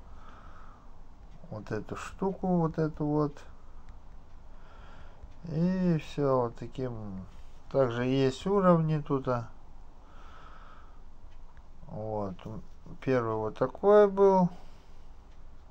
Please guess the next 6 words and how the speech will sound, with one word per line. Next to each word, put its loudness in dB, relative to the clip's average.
Этот -10
Пепе. 4
Это -10
не -8
знаю 6
кто. 2